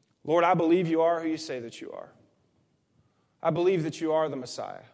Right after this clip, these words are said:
I believe that you are able to heal. I believe that you are able to bring about change in my life, but in my case, I don't know if you're willing. In my case,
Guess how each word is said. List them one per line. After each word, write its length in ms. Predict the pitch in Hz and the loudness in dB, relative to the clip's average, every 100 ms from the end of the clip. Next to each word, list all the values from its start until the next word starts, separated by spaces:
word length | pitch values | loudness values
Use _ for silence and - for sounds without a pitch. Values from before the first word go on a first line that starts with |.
| _ _ _ _ _ _ _ _ _ _ - | _ _ _ _ _ _ _ _ _ _ -6
I 100 | - | 0
believe 300 | 165 170 180 | 2 4 4
that 180 | 151 - | 2 0
you 140 | 156 | 2
are 220 | 156 151 147 | 4 4 2
able 220 | 127 123 | -2 -6
to 60 | |
heal. 300 | 117 120 104 - _ _ - - _ - - - _ _ _ - - - | -8 -8 -10 -14 _ _ -20 -20 _ -20 -20 -20 _ _ _ -20 -20 -2
I 120 | 165 | 2
believe 400 | 170 165 180 175 | 2 4 4 2
that 160 | 160 - | 0 -2
you 120 | 175 | 0
are 160 | 175 170 | 2 2
able 140 | 165 | 0
to 80 | 160 | -2
bring 220 | 151 170 | -2 -2
about 220 | 156 147 | -2 -2
change 420 | - 170 160 135 | -4 -8 -6 -8
in 60 | 139 | -6
my 120 | 139 | -6
life, 400 | 131 127 110 - | -4 -6 -6 -12
but 640 | - 135 131 - - _ _ _ _ _ _ _ - | -6 -4 -4 -6 -20 _ _ _ _ _ _ _ -6
in 180 | 151 143 | -2 2
my 360 | 139 156 190 | 2 2 2
case, 920 | 185 - 196 202 - - - - - - _ _ _ _ _ _ _ _ _ _ - | -2 -4 -4 -4 -4 -12 -12 -14 -16 -20 _ _ _ _ _ _ _ _ _ _ -2
I 140 | 135 | 0
don't 280 | 143 143 123 | 0 -2 -2
know 200 | 131 123 | -2 -2
if 160 | 113 - | -2 -6
you're 100 | 113 | -8
willing. 420 | 117 110 117 - _ _ _ _ _ _ _ _ _ _ _ _ _ _ _ _ - | -8 -10 -12 -18 _ _ _ _ _ _ _ _ _ _ _ _ _ _ _ _ -4
In 120 | 151 | 2
my 200 | 160 180 | 4 4
case, 720 | 170 175 143 127 - - - | 0 -2 -4 -4 -8 -12 -14